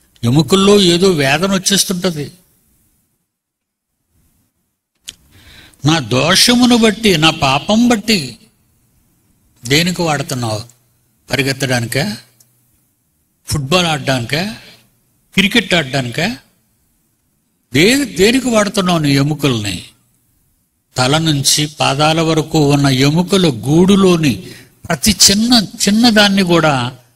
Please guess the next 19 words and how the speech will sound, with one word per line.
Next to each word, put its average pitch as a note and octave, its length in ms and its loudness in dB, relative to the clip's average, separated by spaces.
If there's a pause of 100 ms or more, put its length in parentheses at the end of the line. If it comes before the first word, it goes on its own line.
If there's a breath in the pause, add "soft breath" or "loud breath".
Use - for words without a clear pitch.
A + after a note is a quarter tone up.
(120)
నువ్వు D#3+ 140 4
దేనికి F3 400 2
వాడుతున్నావు? C3+ 500 -2
బాక్సింగ్కి D3 680 0
వాడుతున్నావా? C3 680 -2 (880)
ఏమండి, D#3+ 400 0 (360)
ఎంతో C3 400 2
మంది F3+ 320 2
బాక్సర్స్ D3 1000 0 (540)
ముక్కు C#3 240 0
మీద G#3+ 180 4
కొట్టగానే F#3+ 500 0
ముక్కులు E3+ 460 0
ఒత్తబడిపోయి F3+ 540 0
చప్పిపడిపోద్దండి. F3 960 0
ఎందుకంటే D#3+ 480 0
ఇక్కడ D#3+ 200 0
ఉన్న E3+ 140 2
ఎముక D#3+ 720 2